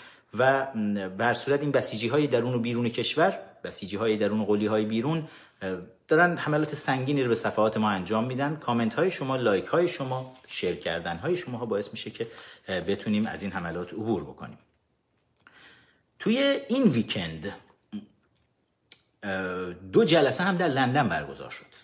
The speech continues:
می‌خوام به اون هم بپردازم. دو جلسه که، م، اپوزیشن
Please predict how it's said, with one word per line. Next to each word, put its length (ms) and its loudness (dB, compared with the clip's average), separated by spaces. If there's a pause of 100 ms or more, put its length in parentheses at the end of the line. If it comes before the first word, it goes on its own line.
(140)
می‌خوام 300 -4
به 60 0
اون 200 -2
هم 180 -2
بپردازم. 600 -2 (120)
دو 100 -8
جلسه 540 -6 (520)
که، 460 0
م، 60 -8 (640)
اپوزیشن 880 -4